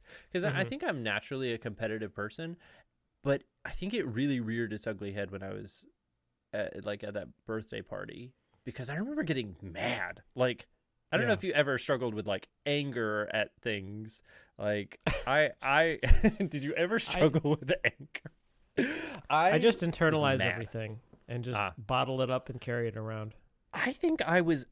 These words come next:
Speaker 1: outwardly, like, embarrassingly mad, like, stamp your foot mad on the ground. I can't remember how old I was. I was pretty young.
Speaker 2: <laughs> Oh, I mean, when we're young, we're always, yeah, we always wanna
Speaker 1: Super
Speaker 2: look
Speaker 1: dramatic.
Speaker 2: cool, and we're trying to show off for, you know, our
Speaker 1: Uh,
Speaker 2: little,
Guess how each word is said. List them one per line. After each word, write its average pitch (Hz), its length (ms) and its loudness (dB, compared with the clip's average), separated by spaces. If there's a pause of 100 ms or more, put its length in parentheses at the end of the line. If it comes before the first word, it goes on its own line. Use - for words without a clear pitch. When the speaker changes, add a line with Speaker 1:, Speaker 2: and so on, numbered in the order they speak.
Speaker 1:
outwardly, 123 880 2
like, 101 480 -2 (360)
embarrassingly 113 1120 0
mad, 92 520 0
like, 113 280 -2
stamp - 600 -8
your 101 140 -6
foot - 400 -6 (100)
mad 92 760 -6
on 90 120 -10
the 95 100 -8
ground. 98 600 -4 (180)
I 165 60 -2
can't 285 180 -2
remember 190 220 2
how 147 80 4
old 120 120 2
I 113 80 2
was. 104 160 -4
I 151 40 0
was 214 80 -4
pretty 135 200 -6
young. 101 280 0
Speaker 2:
<laughs> - 960 -12
Oh, 220 180 12
I 170 100 10
mean, 190 280 6
when 185 180 4
we're 180 80 6
young, 147 320 4
we're 131 140 0
always, 135 640 -2 (480)
yeah, 135 320 -2
we 160 160 -4
always 185 240 2
wanna 165 100 6
Speaker 1:
Super 143 120 4
Speaker 2:
look - 40 4
Speaker 1:
dramatic. 113 380 4
Speaker 2:
cool, 131 340 2
and 147 120 0
we're 143 100 0
trying 160 300 4
to 139 60 -6
show 139 320 0
off 135 360 0
for, 143 140 0
you 135 200 0
know, 139 180 0
our 131 140 0
Speaker 1:
Uh, 131 40 0
Speaker 2:
little, 139 340 -2